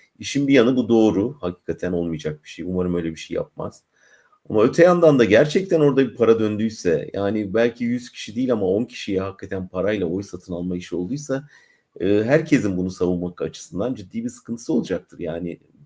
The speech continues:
bu, bu, böyle bir şey kabul edilemez ki. Yani delege satın alınıyorsa diyeceksin ki öbürleri yapmıyor mu? Ama işte hani,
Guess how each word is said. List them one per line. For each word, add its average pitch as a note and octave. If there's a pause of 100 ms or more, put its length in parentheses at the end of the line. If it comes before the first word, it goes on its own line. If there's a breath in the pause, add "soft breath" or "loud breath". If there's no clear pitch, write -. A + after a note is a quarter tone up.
bu, D#2+ (100)
bu, D2+
böyle G2
bir -
şey -
kabul A2+
edilemez C3
ki. F#2
Yani F2
delege G2
satın G2+
alınıyorsa G#2+ (360 soft breath)
diyeceksin C3+
ki C#3+
öbürleri A#2+
yapmıyor C3+
mu? -
Ama C#3
işte C3
hani, A2+